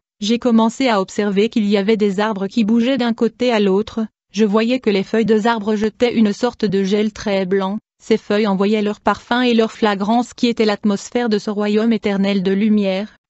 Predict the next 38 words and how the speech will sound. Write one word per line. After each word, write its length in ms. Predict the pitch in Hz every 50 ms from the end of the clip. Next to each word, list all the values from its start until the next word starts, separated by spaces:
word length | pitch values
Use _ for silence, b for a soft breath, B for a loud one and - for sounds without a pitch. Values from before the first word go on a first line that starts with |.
| _ -
Il 100 | 208 202
y 100 | 214 208
avait 180 | 208 208 233
des 100 | 208 208
fleurs 320 | 202 - - 220 214 214 208
magnifiques 560 | 208 214 220 226 214 - - 254 254 - 220
et 60 | 214
épanouies 420 | 214 - 220 220 220 220 220 220
de 80 | 208 214
la 100 | 196 190
doublure 480 | 180 196 233 208 196 202 220 220 226 196
des 100 | 202 196
variétés 460 | 190 196 208 208 208 - - 240 233
sans 180 | - 214 202
fin. 380 | 196 - - - 196 190 196 208 - _ _ _ -
J'observais 600 | 214 202 226 214 - - - 208 202 196 208 214
un 160 | 196 202 220
cours 180 | 226 - 254 247
d'eau 160 | 208 220 233
qui 160 | 233 - 233
passait 360 | - - 240 233 - - 247 233
entre 240 | 214 208 - 240
les 200 | 220 214 208 185
arbres 300 | 196 208 220 214 190 196
qui 160 | 196 - 214 196
s'alignaient 500 | - 226 208 196 208 214 214 233 247 233
le 80 | 220
long 240 | 202 196 208 220 233
de 100 | 202 214
l'eau. 340 | 208 202 190 190 190 214 220 - _ _ _
Le 140 | 226 220 233
ruisseau 460 | 240 226 220 214 208 - - 220 226
était 180 | 220 208 - 233
une 260 | 226 - 226 220 214
très 240 | - - - 226 220
belle 280 | 180 208 208 214 202
eau 100 | 202 214
cristalline. 720 | 226 - - 226 208 - - 202 190 185 175 165 175 170